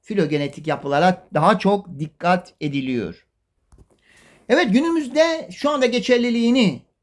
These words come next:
devam ettiren bu doğal sınıflandırmada akrabalık derecelerini belirleyebilmek için, aynı gruba koyabilmek için nelere dikkat ediliyor? Elbette ki en önemli D N A ve protein benzerliği.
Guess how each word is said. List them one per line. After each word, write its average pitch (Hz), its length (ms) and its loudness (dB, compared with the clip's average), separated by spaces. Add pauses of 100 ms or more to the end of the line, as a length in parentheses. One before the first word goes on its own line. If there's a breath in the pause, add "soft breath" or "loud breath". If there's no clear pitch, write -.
(120)
devam 196 420 -2
ettiren 196 400 0
bu 170 120 2
doğal 208 200 2
sınıflandırmada 147 1040 -2 (260 soft breath)
akrabalık 277 600 0
derecelerini 156 920 0 (320 soft breath)
belirleyebilmek 214 1000 2
için, 156 220 -4
aynı 190 520 0
gruba 220 400 2
koyabilmek 131 600 -4
için 226 440 0 (300 soft breath)
nelere 330 500 2
dikkat 175 300 -2
ediliyor? 135 500 -4 (360 soft breath)
Elbette 214 560 2
ki 202 100 -8
en 202 120 0
önemli 160 520 0
D 196 260 0
N 254 100 0
A 254 120 2
ve 262 160 2
protein 202 500 2
benzerliği. 135 760 -2